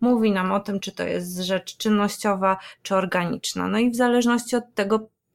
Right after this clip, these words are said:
b-, różne jest postępowanie. To już jest taka bardzo medyczna wiedza, bo jeżeli to jest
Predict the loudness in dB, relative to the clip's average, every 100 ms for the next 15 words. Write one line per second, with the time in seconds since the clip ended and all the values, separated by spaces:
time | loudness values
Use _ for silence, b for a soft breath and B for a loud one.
0 | -6 0 2 4 4 4 4 2 0 -6
1 | -2 0 0 2 2 2 0 -2 -2 -4
2 | -4 -2 0 2 2 0 0 2 2 2
3 | 4 4 2 2 2 2 0 -2 -2 -2
4 | -2 0 -2 0 -4 -4